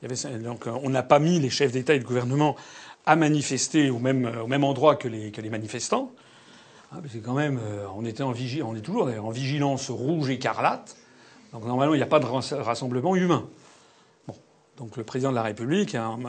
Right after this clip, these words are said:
il a, le, le, l'appareil de l'État en France a appelé des millions de Français à descendre dans les rues en, en période de vigilance rouge écarlate. En attendant, donc, euh, ces chefs d'État et de gouvernement ont été mis là, comme on le voit ici, dans un coin,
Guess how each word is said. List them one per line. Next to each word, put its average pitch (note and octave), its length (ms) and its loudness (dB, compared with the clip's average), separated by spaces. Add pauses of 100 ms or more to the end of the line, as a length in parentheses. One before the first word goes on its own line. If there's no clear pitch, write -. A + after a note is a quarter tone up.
(160)
il A#2 100 -4
a, A#2+ 100 0
le, A#2 200 -2
le, A#2 160 -6
l'appareil C#3+ 440 4
de B2 80 -2
l'État C#3+ 280 0
en B2+ 100 -2
France F#3+ 340 -2
a C3+ 100 8
appelé D3+ 520 6 (460)
des C3+ 80 -8
millions F#3 180 6
de F3 60 4
Français D#3+ 400 4
à C3 40 8
descendre E3 400 4
dans B2 120 2
les B2 160 0
rues A#3 320 2
en, B2+ 400 -2 (200)
en A2 100 -10
période E3 260 -2
de C3 80 -4
vigilance D3 560 -4
rouge D3 500 -4
écarlate. - 680 -4 (1500)
En G#3+ 140 6
attendant, G#3+ 380 8
donc, E3+ 260 2
euh, C#3+ 160 2
ces F3 340 2
chefs G3+ 200 6
d'État F3 180 4
et D#3+ 60 4
de D3+ 40 -2
gouvernement D#3+ 420 4
ont - 20 4
été C3+ 260 -4
mis D#3 140 2
là, C3 100 4
comme C3 160 0
on C3 120 2
le B2+ 60 2
voit C3+ 260 6
ici, C3+ 380 -2
dans A#2+ 300 -2
un C3+ 100 2
coin, C#3+ 360 2